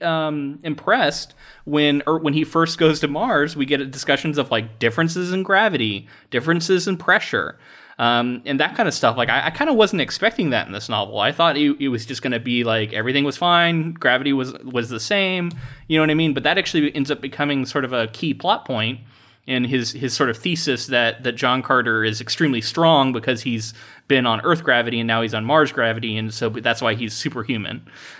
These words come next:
Um, <laughs> and he can jump really high and, and do all this and fight really well,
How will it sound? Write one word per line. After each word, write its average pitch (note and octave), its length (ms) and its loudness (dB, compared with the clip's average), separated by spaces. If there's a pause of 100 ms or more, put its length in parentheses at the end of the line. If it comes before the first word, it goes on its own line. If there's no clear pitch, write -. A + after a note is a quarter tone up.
(140)
Um, G#2 460 -4
<laughs> - 40 -4
and C#3 340 -2
he A#2+ 60 -2
can B2 160 -4
jump C3 240 0
really A#2 160 -4
high G#2+ 280 2
and, G#2 260 -6
and A2 340 -6
do A#2+ 140 0
all G#2+ 80 0
this G#2 180 -10
and A#2 100 -12
fight A#2+ 240 -2
really A2+ 140 -2
well, G#2+ 320 -4